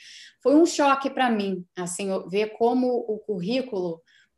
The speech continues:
é, e na puc, que era um centro, sempre foi um centro de grande prestígio, continua sendo um departamento de grande prestígio e tudo,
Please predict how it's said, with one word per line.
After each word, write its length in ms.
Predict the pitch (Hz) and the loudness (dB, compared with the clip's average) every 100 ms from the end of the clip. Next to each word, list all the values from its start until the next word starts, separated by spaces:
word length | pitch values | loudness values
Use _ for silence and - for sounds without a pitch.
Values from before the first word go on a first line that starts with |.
| - | -8
é, 240 | 185 180 | -4 -4
e 220 | - 226 | -4 -6
na 220 | - 269 339 | -2 -2 0
puc, 520 | - 302 294 147 143 | 2 2 0 -8 -8
que 60 | 180 | -6
era 120 | 185 | -6
um 80 | 190 | -6
centro, 480 | 185 214 214 - 175 | -6 -8 -8 -12 -12
sempre 320 | 226 226 269 | -8 -6 -6
foi 180 | - 240 | -4 -4
um 100 | 208 | -4
centro 340 | - 208 208 | -8 -8 -8
de 80 | 190 | -8
grande 260 | 175 196 214 | -6 -6 -4
prestígio, 600 | 240 247 - 247 202 175 | -4 -4 -4 -6 -6 -8
continua 320 | 175 - 247 | -12 -8 -8
sendo 300 | 240 262 226 | -6 -6 -4
um 40 | |
departamento 640 | 185 185 180 180 180 185 | -6 -8 -10 -6 -6 -6
de 80 | 180 | -10
grande 280 | 165 175 175 - | -6 -6 -6 -8
prestígio 640 | 185 - 190 233 226 165 | -10 -8 -8 -6 -6 -8
e 60 | 160 | -10
tudo, 360 | 220 240 196 | -8 -6 -8